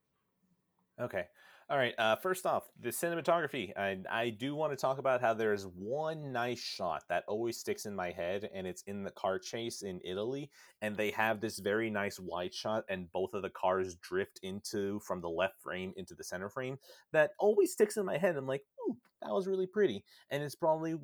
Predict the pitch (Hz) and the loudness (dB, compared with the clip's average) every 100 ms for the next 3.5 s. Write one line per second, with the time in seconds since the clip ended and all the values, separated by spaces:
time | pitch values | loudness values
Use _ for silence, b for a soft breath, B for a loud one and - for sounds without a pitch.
0 | - 117 143 147 131 127 120 139 147 117 | -6 -2 0 0 -2 0 0 0 -2 0
1 | 120 - 123 110 117 98 92 90 92 90 | 0 -2 -6 -4 -4 -2 -2 2 2 2
2 | 95 101 95 82 85 - 98 98 90 - | 2 2 2 0 -4 -2 2 2 0 -2
3 | 80 - - - | -4 -4 -16 -20